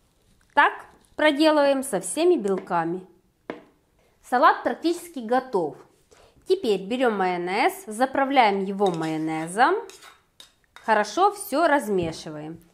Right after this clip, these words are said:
И последний штрих, добавляем красную икру. Вмешиваем ее в салат. И салат готов. Икру мы вмешиваем аккуратно, чтобы не повредить ее оболочку.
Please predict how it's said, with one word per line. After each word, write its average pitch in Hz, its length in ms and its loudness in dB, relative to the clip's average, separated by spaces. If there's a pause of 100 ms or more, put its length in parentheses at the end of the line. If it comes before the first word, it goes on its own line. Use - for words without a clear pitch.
(160)
И 330 60 -6
последний 202 580 -2
штрих, 359 340 -2 (200)
добавляем 233 600 0
красную 240 560 0
икру. 170 300 -6 (520)
Вмешиваем 302 760 0
ее 247 220 -4
в 247 40 -18
салат. 165 440 -2 (1080)
И 175 80 -16
салат 208 440 2
готов. 294 440 0 (1200)
Икру 302 340 -2
мы 285 180 2
вмешиваем 196 560 -4
аккуратно, 190 640 -2
чтобы 240 300 -6
не 233 100 -4
повредить 220 580 -4
ее 196 240 -2
оболочку. 214 800 -2